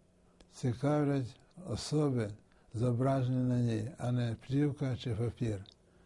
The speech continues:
Те ж саме можна сказати і про ікони. Шануючи ікони, ми шануємо зображення на них святих,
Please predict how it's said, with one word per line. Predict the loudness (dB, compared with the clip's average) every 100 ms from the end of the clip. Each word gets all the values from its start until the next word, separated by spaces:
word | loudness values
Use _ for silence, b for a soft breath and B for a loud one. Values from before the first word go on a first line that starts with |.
| b b b
Те | 0 0
ж |
саме | 0 2 4 4
можна | 4 2 0
сказати | 0 0 2 2 0 -2
і | -2
про | 0 0
ікони. | 0 0 -2 -2 -6 -12 B B B B
Шануючи | -4 2 4 4 2 2 0 0
ікони, | 0 0 2 2 2
ми | 0 0
шануємо | 0 2 2 2 2 2
зображення | 2 2 2 2 2 0 0
на | 0 2
них | 0 0
святих, | -2 -2 0 0 2